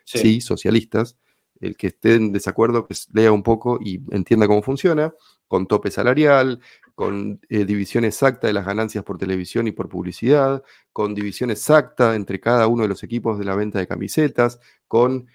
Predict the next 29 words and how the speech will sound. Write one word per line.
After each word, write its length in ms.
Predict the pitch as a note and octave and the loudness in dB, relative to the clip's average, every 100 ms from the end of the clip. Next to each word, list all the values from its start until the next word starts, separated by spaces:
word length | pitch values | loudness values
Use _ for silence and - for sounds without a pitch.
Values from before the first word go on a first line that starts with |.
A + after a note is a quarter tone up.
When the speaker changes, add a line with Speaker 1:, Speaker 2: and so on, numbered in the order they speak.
| _ - | _ -10
Speaker 2:
eh, 420 | F#2+ F#2+ F#2 F#2 - | -6 -2 -2 -2 -4
acuerdos 640 | G#2 B2 D3 D3+ C#3+ - | -4 2 4 4 0 -2
entre 220 | G#2 G#2 | -4 -4
equipos 360 | G#2 C3+ - A#2+ | -4 -2 -2 -2
que 120 | G2 | 0
van 140 | G2+ G#2+ | 0 2
más 220 | A2 - | 0 -2
allá 220 | G2+ A#2+ | -2 2
de 80 | A2 | 2
lo 80 | G2 | 2
que 100 | F#2+ | 0
deciden 300 | F#2 A2 G2+ | 0 0 0
los 100 | G2 | 0
jugadores, 640 | G2+ G#2+ C#3 B2+ B2 - _ _ | 0 4 4 4 0 -4 _ _
con 180 | A2+ A2 | -6 -4
Speaker 1:
Claro. 60 | |
Speaker 2:
sindicatos 680 | - A#2+ A#2+ F3 G#3 - A2+ | -4 -4 -2 4 4 4 0
de 60 | G2 | 0
jugadores 580 | - G2+ G#2 B2+ C3 - | -4 0 4 4 4 0
que 120 | G2 | -6
defienden 460 | F#2+ - B2+ C3 | -6 -4 -4 -4
sus 200 | A2 F#2+ | -6 -6
derechos 580 | F#2+ A2 B2 B2+ A#2 _ _ | 0 2 2 0 -2 _ _
frente 380 | A2 B2+ C3 G2+ | 0 0 0 -4
a 40 | |
estas 220 | - F2+ | -6 -4
grandes 240 | A2+ A#2 G#2 | -2 -2 -2
corporaciones. 640 | G2 F#2 F#2 - C#3+ A2+ | -6 -4 -6 2 2 4
Digo, 220 | A#2 | 2